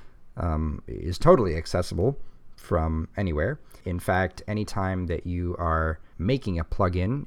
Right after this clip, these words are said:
in the first place, you are going to be extending Yi's own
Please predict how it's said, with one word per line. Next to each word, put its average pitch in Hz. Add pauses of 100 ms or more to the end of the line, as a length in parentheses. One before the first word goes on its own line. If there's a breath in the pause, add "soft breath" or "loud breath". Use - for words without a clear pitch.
in 87
the 82
first -
place, -
you 85
are 78 (380)
going 85
to 82
be 82
extending 85 (260)
Yi's 92
own 85